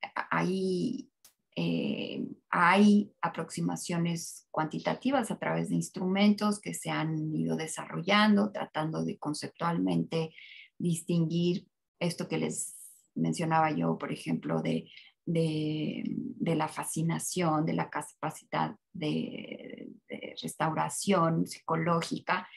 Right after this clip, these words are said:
Se ha trabajado mucho en ello y entonces hay instrumentos psicométricos que se aplican a través de cuestionarios, etcétera. Y la otra forma es, más que medir el bienestar o la calidad de vida,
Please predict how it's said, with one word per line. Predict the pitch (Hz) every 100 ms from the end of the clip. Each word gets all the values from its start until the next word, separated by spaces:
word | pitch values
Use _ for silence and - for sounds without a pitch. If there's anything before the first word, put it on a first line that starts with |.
| - - - _
Se | - 208
ha | 196
trabajado | 202 185 - 185 185 180
mucho | 175 170 185
en | 180
ello | 185 185 190
y | 196 170
entonces | 160 - 165 - 165 -
hay | 165
instrumentos | 170 160 170 - 160 165 165 160 151 -
psicométricos | - 151 165 214 220 208 - 175 156
que | - 139
se | 139 -
aplican | - - - 151
a | -
través | - 170 -
de |
cuestionarios, | - - - 180 202 214 202 185
etcétera. | 185 - 190 190 208 - _ - - - _
Y | 240 233
la | 220 214 240
otra | 247 254
forma | - 254 247 254 247 233
es, | 208 214 - 202
más | 208 208
que | 240
medir | 233 220 226 254 262 - - - _ _ _ _ _ -
el | 165 175 170
bienestar | 202 202 208 208 214 226 220
o |
la | 175 170
calidad | 165 165 180 202 110
de | 202
vida, | 113 120 120 285